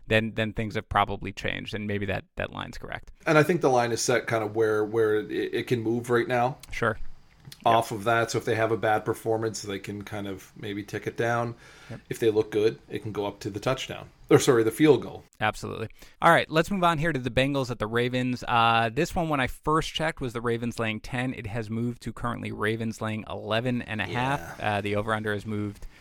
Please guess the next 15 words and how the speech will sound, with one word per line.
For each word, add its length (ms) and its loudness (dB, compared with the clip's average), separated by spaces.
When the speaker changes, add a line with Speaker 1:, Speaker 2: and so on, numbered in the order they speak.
Speaker 1:
half 200 4
a 60 -6
point 260 -2
up 140 -6
to 100 -8
forty-eight 460 -2
from 140 -6
forty-seven 480 -4
and 80 -4
a 20 -4
half. 160 0
Now, 140 0
look, 280 -2
the 140 -2
Ravens, 400 0